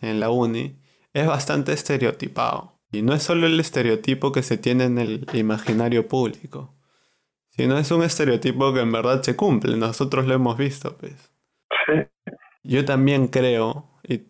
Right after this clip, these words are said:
Speaker 1: tú lo dijiste acá hace un momento, y una vez me lo comentaste con tu amigo, que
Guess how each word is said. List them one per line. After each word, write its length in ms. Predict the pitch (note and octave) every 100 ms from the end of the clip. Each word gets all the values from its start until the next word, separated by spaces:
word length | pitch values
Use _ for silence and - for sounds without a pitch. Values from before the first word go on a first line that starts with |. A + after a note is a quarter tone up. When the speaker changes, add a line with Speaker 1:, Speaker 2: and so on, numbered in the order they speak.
| _ -
Speaker 1:
tú 100 | B2
lo 120 | B2
dijiste 520 | A#2 A#2+ - - B2
acá 260 | A2 A2 A#2
hace 160 | A#2
un 80 | A#2+
momento, 500 | A2+ A2+ A2+ A2 C3 -
y 100 | B2+
una 140 | C3+
vez 120 | D3
me 120 | D3+ C#3+
lo 100 | C3+
comentaste 640 | A#2 A2 G#2+ A#2 - B2
con 160 | A2+ A2
tu 100 | A#2
amigo, 560 | A2+ A#2+ A#2 A2+ - _ _ _
que 460 | - G#2+ G#2 G#2+